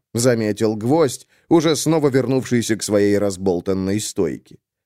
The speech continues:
"Гнусности совсем не задевают, когда их говорит человек, которому ты в любой момент можешь влепить".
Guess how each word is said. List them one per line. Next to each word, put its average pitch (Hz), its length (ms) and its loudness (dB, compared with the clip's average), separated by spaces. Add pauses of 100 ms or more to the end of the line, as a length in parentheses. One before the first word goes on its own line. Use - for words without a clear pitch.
(420)
"Гнусности 226 1000 0
совсем 208 600 0
не 208 140 2
задевают, 160 920 2
когда 131 440 2
их 123 200 2
говорит 123 580 2
человек, 135 840 0 (340)
которому 143 680 2
ты 143 180 2
в 123 60 -2
любой 139 540 4
момент 175 680 2
можешь 123 760 0
влепить". 92 1200 -4